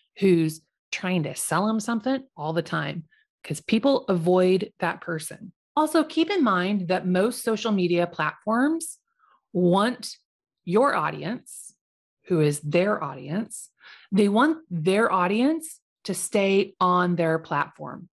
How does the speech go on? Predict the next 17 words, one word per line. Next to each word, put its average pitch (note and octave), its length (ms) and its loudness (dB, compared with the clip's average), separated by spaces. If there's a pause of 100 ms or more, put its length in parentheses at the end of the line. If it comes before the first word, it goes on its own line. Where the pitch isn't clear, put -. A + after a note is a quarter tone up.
(100)
So G#3 600 2
if G#3 140 -2
you A3+ 140 0
were C4+ 120 2
to C4+ 80 0
share G3 540 -2
a F#3+ 60 0
link F3+ 460 0
to E3+ 460 2
a F3+ 100 2
YouTube F3+ 460 -2
post D3+ 560 -4 (160)
on D#3+ 180 0
Facebook, C4+ 600 0 (440)
well, F#3+ 240 0
Facebook G3+ 640 -2
is E3+ 540 2